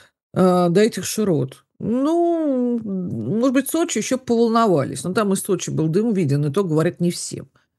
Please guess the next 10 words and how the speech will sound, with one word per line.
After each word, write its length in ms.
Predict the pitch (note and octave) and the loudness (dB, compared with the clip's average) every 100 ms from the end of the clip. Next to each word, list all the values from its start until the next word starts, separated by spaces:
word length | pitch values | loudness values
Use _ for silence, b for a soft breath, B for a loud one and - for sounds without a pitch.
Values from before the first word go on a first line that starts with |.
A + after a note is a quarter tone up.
| _ _ _ _ _ _ | _ _ _ _ _ _
А, 600 | F#3+ G3 G3 G3 F#3 E3 | 2 4 4 2 2 2
а 40 | A3+ | 2
так, 480 | F4 F#4+ F#4+ G4 B3 | 2 2 0 -4 -2
ну, 1000 | A#3 A#3 B3+ B3+ A#3+ A3 G3 F#3 G3 | 0 2 2 2 2 0 0 0 0
где 300 | F#3+ F3+ E4 | 0 2 2
это 140 | F4+ E4 | 2 0
Туапсе, 560 | E4 C#4+ C#4 - C#4+ B3 | 2 2 2 0 0 0
что 180 | - C4 | 2 0
это 140 | C4+ | 0
Туапсе? 680 | C4 B3+ B3 - A#3+ A3+ | 2 2 2 -2 -2 -2